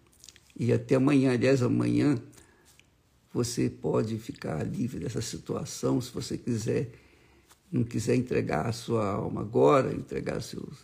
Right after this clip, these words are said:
ser agora, seu coração agora. Amanhã, dê um pulinho aqui no templo, às,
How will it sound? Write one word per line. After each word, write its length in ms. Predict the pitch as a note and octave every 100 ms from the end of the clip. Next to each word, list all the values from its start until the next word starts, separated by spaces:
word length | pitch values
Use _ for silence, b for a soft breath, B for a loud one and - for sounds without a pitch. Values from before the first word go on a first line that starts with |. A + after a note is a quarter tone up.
| -
ser 480 | - - B2 A#2+
agora, 300 | - G2+ B2+
seu 160 | C3+ A#2
coração 560 | B2+ B2 C3+ - A#2+ G#2
agora. 380 | G2+ E3 D#3 B B B B B B B B
Amanhã, 640 | - F3 G#3+ F#3 F#3 E3 A2 - - - -
dê 120 | -
um 80 | -
pulinho 560 | C4+ - - D#3+ C#3+ -
aqui 280 | - - C3
no 160 | C3
templo, 540 | - - C3 A#2+ - -
às, 380 | - - -